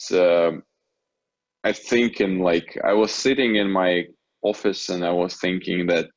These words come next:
in ten years, there's no need for bankers anymore, at least, uh, how I felt about being a banker. Uh, because, you know, the new generation, they don't understand, uh,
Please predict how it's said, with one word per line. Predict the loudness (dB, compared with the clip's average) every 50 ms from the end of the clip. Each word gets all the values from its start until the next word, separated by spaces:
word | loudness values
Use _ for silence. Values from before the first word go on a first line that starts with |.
| -16 -10 -8
in | -6 -6 -4
ten | -2 -2 0 2 2
years, | 2 2 2 2 2 2 0 -2 -2 -4 -6 -8 -10 -12
there's | -12 -4 0 0 2 2 2 0
no | 0 0 2 2
need | 2 0 0 -2 -4
for | -8 -8 -6 -4 -4 -4
bankers | -2 -2 -4 -4 -4 -4 -6 -6 -6 -6 -6
anymore, | -4 -4 -4 -4 -4 -4 -2 -2 -2 -2 0 -2
at | -2 0 2
least, | 2 2 0 0 -4 -2
uh, | 0 2 2 0 0 -4 -6
how | -2 0 0 0 0 0
I | 0 0 2 0 -2 -2 -6 _ _ _ _ _ _ _ _ _ _ _ _ -6
felt | -2 0 0 0 0 -2
about | -4 -2 0 0 0 0 -2 -6 -16 -20 _ _ -20 -20 -14 -6 -2
being | -2 0 0 -2 -4
a | -4 -4
banker. | -2 -2 -2 -2 -4 -8 -10 -10 -10 -10 -12 -18 _ _ _ _ _ _ _ _ _ _ _ _ -14 -10 -6
Uh, | -4 -4 -2 -2 0 0 -2 -2 -4
because, | -6 -8 -8 -6 -6 -4 -2
you | 0
know, | 0 2 2 2 2
the | 2 2 2
new | 2 2 2 2
generation, | 2 2 2 2 2 4 4 4 2 2 0 -4 -4 -2
they | 0 0 0 2
don't | 0 0 -2
understand, | -2 -2 -4 -4 -6 -6 -4 -2 -2 0 0 0 -2 -2 -4 -6 -10 _ _ _ _ _ _ _ _ -18 -12 -8 -6
uh, | -4 -2 0 0 0 0 0 0 -2 -2 -2